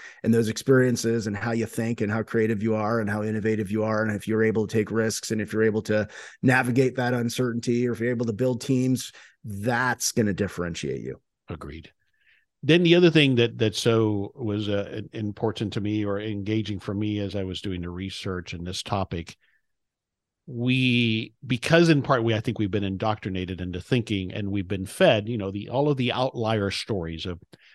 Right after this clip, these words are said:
Speaker 2: famous entrepreneurs seem to also be geniuses, right? And I think that <laughs> creates then for us this intimidation that, oh, like you said,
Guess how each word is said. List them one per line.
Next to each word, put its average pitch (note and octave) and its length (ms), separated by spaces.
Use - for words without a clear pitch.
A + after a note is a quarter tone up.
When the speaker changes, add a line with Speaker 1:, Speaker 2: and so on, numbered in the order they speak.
Speaker 2:
famous G#2 400
entrepreneurs F#2+ 1000
seem A2 300
to G2 60
also G2 360
be F2+ 320
geniuses, G2+ 880
right? G2 300
And A#2+ 100
I A#2 80
think D3 180
that F3 200
<laughs> - 60
creates E3 360
then C#3 180
for B2 160
us A#2 140
this A2+ 200
intimidation A#2 720
that, G2 100
oh, B2 280
like F#2 240
you G2 80
said, B2 320